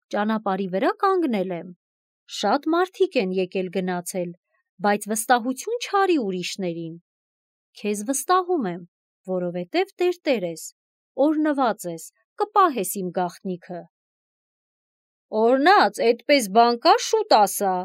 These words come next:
ասաց տերտերը։ Խոսեցին, պայմանավորվեցին, որ տերտերը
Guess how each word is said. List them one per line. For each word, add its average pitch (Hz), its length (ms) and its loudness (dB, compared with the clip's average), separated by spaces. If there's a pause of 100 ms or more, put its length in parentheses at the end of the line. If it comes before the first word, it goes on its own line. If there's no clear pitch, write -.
(720)
ասաց 196 460 -8
տերտերը։ 254 600 -8 (640)
Խոսեցին, 226 720 2 (180)
պայմանավորվեցին, 190 1200 -2 (400)
որ 214 280 0
տերտերը 202 580 0